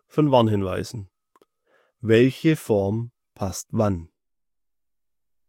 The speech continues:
Jetzt wissen wir, warum Warnhinweise und Sicherheitsinformationen notwendig sind. Bevor wir uns mit den Inhalten beschäftigen können,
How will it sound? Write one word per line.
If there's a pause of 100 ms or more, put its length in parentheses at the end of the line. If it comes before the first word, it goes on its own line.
(1700)
Jetzt
wissen
wir,
warum
Warnhinweise
und
Sicherheitsinformationen
notwendig
sind. (880)
Bevor
wir
uns
mit
den
Inhalten
beschäftigen
können,